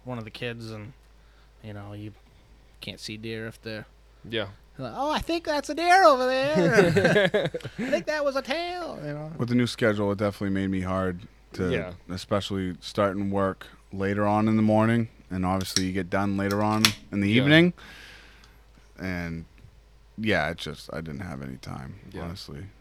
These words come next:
Speaker 3: I honestly watching the cameras and just seeing what was going on, I probably definitely could have made something happen. It's just, I just didn't have the time to get out there.
Speaker 2: Yeah.
Speaker 1: Yeah, life,
Speaker 3: But
Speaker 1: life just sucks.
Speaker 3: oh, it's a fucking
Speaker 1: Gets
Speaker 3: new
Speaker 1: annoying,
Speaker 3: life.
Speaker 1: yeah.
Speaker 2: <laughs> It's all right.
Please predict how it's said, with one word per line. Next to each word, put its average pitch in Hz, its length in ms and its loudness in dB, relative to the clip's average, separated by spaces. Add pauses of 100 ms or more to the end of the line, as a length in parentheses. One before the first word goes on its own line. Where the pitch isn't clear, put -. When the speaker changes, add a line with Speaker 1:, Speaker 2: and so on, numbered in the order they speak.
Speaker 3:
I 110 200 2 (220)
honestly 131 420 2
watching 123 460 6
the 123 60 0
cameras 127 520 0
and 98 180 -2
just 98 320 -4 (200)
seeing 107 280 0
what 107 120 0
was 104 140 -4
going 104 240 -2
on, 101 200 -6
I 98 80 -6
probably 95 400 -2
definitely 95 400 -4
could 95 120 -8
have 92 80 -4
made 90 180 -6
something 87 280 -10
happen. 87 400 -8
It's 90 140 -10
just, 87 340 -10
I 87 100 -8
just 92 280 -12
didn't 85 160 -6
have 85 140 -6
the 85 80 -12
time 85 240 -10
to 85 60 -8
get 87 120 -10
out 85 180 -10
there. 87 240 -10
Speaker 2:
Yeah. 98 200 -8 (240)
Speaker 1:
Yeah, 104 200 -14
life, 110 160 -10
Speaker 3:
But 98 180 -2 (200)
Speaker 1:
life 117 180 -12
just - 260 -16
sucks. - 220 -16
Speaker 3:
oh, 101 240 -2 (140)
it's 90 140 -12
a 90 40 -12
fucking - 280 -18
Speaker 1:
Gets 90 200 -8
Speaker 3:
new - 100 -4
Speaker 1:
annoying, 82 260 -4 (200)
Speaker 3:
life. 139 260 0
Speaker 1:
yeah. - 60 6 (240)
Speaker 2:
<laughs> - 80 -
It's - 140 -4
all 196 100 2
right. 185 280 -2